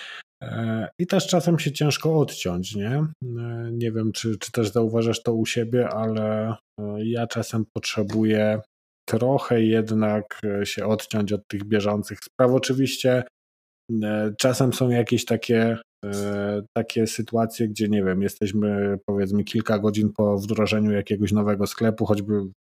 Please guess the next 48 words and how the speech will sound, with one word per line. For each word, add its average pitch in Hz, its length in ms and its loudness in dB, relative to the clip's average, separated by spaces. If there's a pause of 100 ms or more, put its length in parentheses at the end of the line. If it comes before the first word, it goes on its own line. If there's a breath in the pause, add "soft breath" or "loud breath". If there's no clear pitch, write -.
ostatnich 107 600 -2
dniach 110 320 2
gdzieś 101 240 -8
tam 101 160 -6
przerabiałem 101 580 -4
taki - 300 -14
case, 107 360 -2
że, 104 300 0 (800)
e, 92 640 -2 (320)
wdrożyliśmy 110 720 2
nowy 101 220 2
sklep, 175 460 0 (720)
e, 107 140 0
no 147 120 4
i 170 140 6
wiadomo, 127 480 4
no 123 120 2
to 113 140 0
wtedy 113 380 0
jesteś 107 340 -2 (120)
prawie 104 240 2
cz-, - 340 -10 (260)
prawie 120 240 4
dwadzieścia 110 440 0
cztery 107 520 0
na 107 300 0
dobę 107 340 2
na, 101 300 2
na 101 140 0
takim 101 280 -2
stand-by'u, 104 640 2
że 104 140 2
jeśli 110 320 2
coś - 200 -4
tam 107 160 0
się - 160 -2
sypnie, 117 420 0
no 107 120 2
to - 120 -4
nieważne, 104 500 2
czy - 180 -2
jest 98 160 -2
niedziela, 110 440 2
czy - 160 -4
jest 98 160 -6
południe, 104 380 -2
czy - 140 -2
jest 98 120 -4